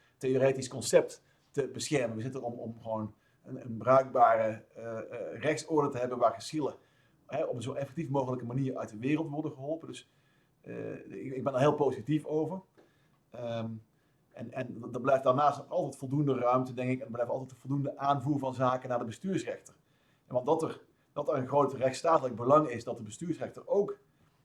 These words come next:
eh, eh, met overheidsbesluiten wordt geconfronteerd en daar zijn mening over kan geven, dat is denk ik evident, omdat daar zo die opvoedkundige functie van uitgaat. Het signaal van dit kan wel, dit kan niet,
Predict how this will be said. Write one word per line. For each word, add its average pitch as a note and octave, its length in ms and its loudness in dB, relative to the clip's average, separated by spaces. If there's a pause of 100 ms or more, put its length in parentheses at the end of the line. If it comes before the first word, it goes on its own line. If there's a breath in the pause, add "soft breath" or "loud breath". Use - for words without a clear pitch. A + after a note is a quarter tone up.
(180)
eh, A#2 360 -6
eh, A2+ 400 -10
met B2+ 200 -6
overheidsbesluiten B2 720 0
wordt A#2+ 160 -12
geconfronteerd B2 520 -8
en A#2 60 -6
daar A#2 120 -2
zijn A#2 160 -8
mening D3 320 0
over D3+ 180 -2
kan C#3 160 -10
geven, C3 300 -8 (580)
dat F3+ 260 0
is D#3 60 0
denk A2 260 -2
ik - 60 -20
evident, B2 520 -8
omdat C#3 300 -4
daar A#2+ 180 -6
zo B2+ 140 -12 (180)
die C3 160 -14
opvoedkundige D3 600 -2
functie G#3 380 -4
van D3+ 160 -4
uitgaat. B2 580 -6 (420)
Het E3 200 -6
signaal D3 500 6
van B2 140 0
dit D#3+ 140 2
kan B2+ 200 0
wel, C#3+ 200 6
dit D3 140 0
kan A#2 180 -6
niet, G3 260 -2